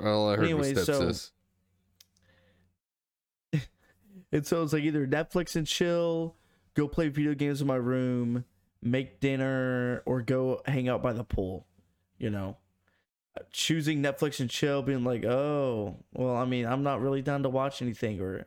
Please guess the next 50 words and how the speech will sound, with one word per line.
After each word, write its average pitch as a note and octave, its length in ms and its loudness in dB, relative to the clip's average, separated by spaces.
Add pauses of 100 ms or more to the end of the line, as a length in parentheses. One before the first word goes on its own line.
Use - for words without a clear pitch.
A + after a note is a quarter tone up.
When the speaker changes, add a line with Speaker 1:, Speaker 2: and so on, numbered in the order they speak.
Speaker 2:
"Okay, E3 360 -2
yeah, D3 200 0
let's C#3+ 160 -4
do D3+ 160 0
that." C#3+ 420 0 (440)
And C3 100 0
then B2+ 140 0
basically C#3 420 0
you C3 40 -2
gotta B2+ 200 0
choose A#2+ 340 -2
how C3+ 280 0
to A#2+ 80 -2
fucking A#2+ 420 -2
make A#2+ 220 -2
the A#2+ 80 0
move A#2+ 680 0 (280)
and C#3 100 -2
Speaker 1:
There's C3 80 4
a - 40 6
Speaker 2:
all D3 60 6
Speaker 1:
lot D#3 100 6
Speaker 2:
this D3 60 4
Speaker 1:
of C3+ 60 2
work. E3 280 4
Speaker 2:
bullshit, F2 320 -6
dude. F2 320 -10 (440)
Before E3 300 -2
you D#3+ 140 0
know D3 280 0
it, B2 240 -2 (520)
before - 220 -2
you F3+ 60 0
know F3 140 2
it, D#3+ 40 0
I'm C3+ 280 0
railing C3 440 2
her A2 220 4
ass. G2 560 0
Speaker 1:
<laughs> - 60 -8 (280)
Speaker 2:
And B2 220 0
I'm A#2 140 -2
just - 220 -8
like, A2+ 360 -4
"Okay, E4 340 2
this B2 160 -2
shit's, - 300 -4
like, G#2+ 420 -2
Speaker 1:
Hmm. B3 520 2
Speaker 2:
weird." G3+ 460 -2